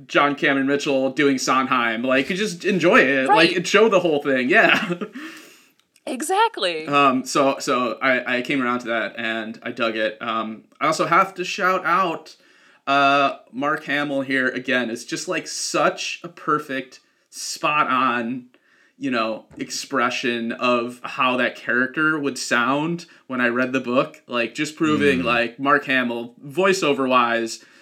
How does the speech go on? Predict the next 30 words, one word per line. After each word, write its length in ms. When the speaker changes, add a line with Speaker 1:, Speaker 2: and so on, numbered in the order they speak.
Speaker 1:
you 140
know, 300
he's 160
the 80
goat, 380
honestly. 760
Uh, 480
Speaker 2:
<laughs> 760
Speaker 1:
like, 500
th-, 220
I 240
mean, 140
this 180
is 60
the 80
guy 260
that, 300
you 100
know, 300
in, 260
in 140
my 340
childhood, 800
gave 640
life 500
to 120
the 120
Joker, 560
right? 340
Like, 160